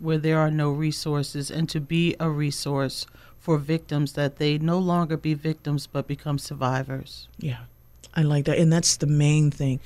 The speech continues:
Speaker 2: is the focus on surviving.
Speaker 1: Yes.
Speaker 2: Because you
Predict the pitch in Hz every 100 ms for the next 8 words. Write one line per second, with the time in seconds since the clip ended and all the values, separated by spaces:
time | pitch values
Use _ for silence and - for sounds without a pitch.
0 | - - - 143 - 165 151 151 - 135
1 | 135 143 131 135 123 123 113 113 165 160
2 | 139 143 - - - - - 151 - 151
3 | 143 139 143 143 147 170 180 160 143 156